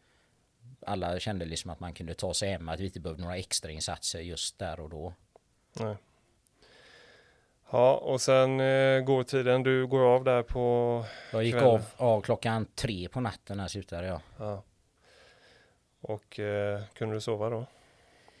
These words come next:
Speaker 1: Du, grejen var att, eh, när, när jag kom hem så det, det bara snurrade i huvudet.
Speaker 2: Mm.
Speaker 1: Jag liksom, eh, kunde inte riktigt, eh,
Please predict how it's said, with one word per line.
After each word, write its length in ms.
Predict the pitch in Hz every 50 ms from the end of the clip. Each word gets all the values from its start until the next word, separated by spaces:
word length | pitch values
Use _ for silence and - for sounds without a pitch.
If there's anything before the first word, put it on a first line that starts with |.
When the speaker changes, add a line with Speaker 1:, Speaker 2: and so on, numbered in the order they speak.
| _ _ _ _ _ _ _ _ _
Speaker 1:
Du, 120 | 95 117
grejen 280 | 139 160 147 131 139 156
var 60 | 151
att, 180 | 127 - -
eh, 140 | 127 127 123
när, 220 | 127 139 143 127 131
när 80 | 139
jag 100 | 139 127
kom 180 | - - 139 131
hem 380 | 127 143 127 135 160 139 107
så 240 | 98 - - 113 117
det, 140 | 113 117 98
det 100 | 113 123
bara 260 | 117 139 127 110 101
snurrade 580 | - - 143 139 127 107 87 85 76 71 90 104
i 60 | 117
huvudet. 640 | 123 135 120 98 87 69 62 - - - - - - - - - 117
Speaker 2:
Mm. 120 | 107 104
Speaker 1:
Jag 200 | 101 107 107 104
liksom, 480 | 101 101 - - 110 107 107 104 104 104
eh, 320 | 101 101 98 98 98 98
kunde 300 | 95 - - 120 104 101
inte 420 | - 123 117 95 - - - 92 95
riktigt, 520 | 104 - - - 87 85 82 - - -
eh, 380 | 95 95 92 90 92 90 87